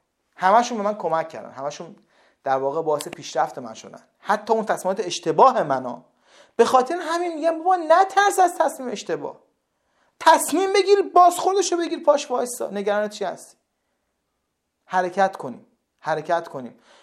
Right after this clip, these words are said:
من، اه، همه این موارد و دوستان، این همه این موارد برمیگرده به اعتماد به نفس. من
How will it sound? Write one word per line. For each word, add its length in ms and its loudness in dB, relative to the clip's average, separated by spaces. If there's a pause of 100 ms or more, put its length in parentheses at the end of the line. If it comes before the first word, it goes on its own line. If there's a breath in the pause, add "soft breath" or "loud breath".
(140 soft breath)
من، 360 0
اه، 280 -4
همه 420 0
این 360 -2
موارد 400 2
و 40 -4
دوستان، 360 -4
این 140 -6
همه 340 -6
این 140 -6
موارد 320 -2
برمیگرده 340 0
به 80 -6
اعتماد 260 -6
به 100 -4
نفس. 280 -6
من 220 -6